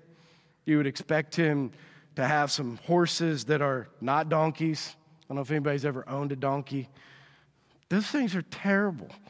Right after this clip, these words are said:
Like, I mean, they're sure-footed and they're great, but they are stubborn, and, you know, you can't hardly get 'em to move. You ever try to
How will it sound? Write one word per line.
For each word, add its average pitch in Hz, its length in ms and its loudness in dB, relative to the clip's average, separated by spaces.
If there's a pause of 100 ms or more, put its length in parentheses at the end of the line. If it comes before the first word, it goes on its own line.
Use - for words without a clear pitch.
(460)
Like, 160 260 2 (800)
I 196 80 4
mean, 208 220 8
they're 226 180 6
sure-footed 220 800 6
and 165 100 2
they're 190 160 4
great, 190 420 4
but 147 200 0
they 226 220 4
are 127 160 -2
stubborn, 208 920 -2 (440)
and, 139 640 0 (120)
you 170 160 4
know, 156 260 2
you 160 200 -2
can't 196 280 2
hardly 185 260 2
get 175 160 2
'em 170 120 2
to 151 60 0
move. 196 520 6
You 151 100 0
ever 165 140 2
try 165 260 2
to 147 200 0